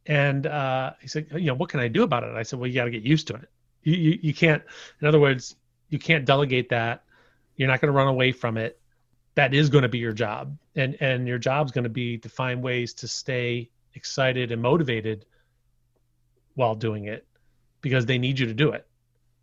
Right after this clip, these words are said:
You need to be constantly communicating to people why they're there, why, you know, what's important about the customer, what's important about what they're trying to do, and just communicate, communicate, communicate."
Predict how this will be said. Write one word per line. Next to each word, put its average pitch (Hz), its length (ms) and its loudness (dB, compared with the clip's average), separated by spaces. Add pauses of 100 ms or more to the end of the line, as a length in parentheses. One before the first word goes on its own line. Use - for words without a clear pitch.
(240)
You 143 220 2
need 143 340 0
to - 80 -10
be 123 280 -2 (100)
constantly 135 600 0
communicating 123 760 -2
to - 80 -12
people 113 500 -4 (640)
why 120 320 2
they're 127 180 2
there, 113 520 -2 (280)
why, 127 640 -2
you 139 100 0
know, 113 80 -2
what's 123 300 -2
important 120 340 -6
about 117 160 -8
the - 60 -12
customer, 110 500 -8
what's 120 180 -6
important 120 380 -4
about 113 260 -6
what 120 140 -6
they're 120 100 -6
trying 117 260 -4
to 113 80 -4
do, 110 380 -2 (540)
and 113 140 -6
just 117 160 -8
communicate, 123 500 -4
communicate, 113 420 -8
communicate." 120 480 -10